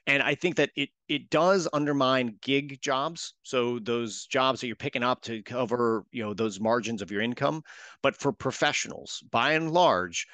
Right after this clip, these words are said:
uh, bus drivers, for instance, another one. "Well, what about the bus drivers or truck drivers?" Those jobs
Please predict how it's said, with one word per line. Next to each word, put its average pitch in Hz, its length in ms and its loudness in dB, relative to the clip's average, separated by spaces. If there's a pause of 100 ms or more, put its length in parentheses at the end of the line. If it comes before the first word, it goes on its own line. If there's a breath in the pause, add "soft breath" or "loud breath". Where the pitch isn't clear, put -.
(360 loud breath)
uh, 117 220 4
bus 151 260 2
drivers, 113 340 2
for - 120 -4
instance, 98 240 -8
another 120 260 2
one. 113 160 2
"Well, 104 120 0
what 135 140 2
about 127 280 2
the - 60 -16
bus 127 160 -2
drivers 113 280 0
or 95 80 -10
truck - 220 -6
drivers?" 76 400 -6 (420 loud breath)
Those 170 560 4
jobs 135 680 2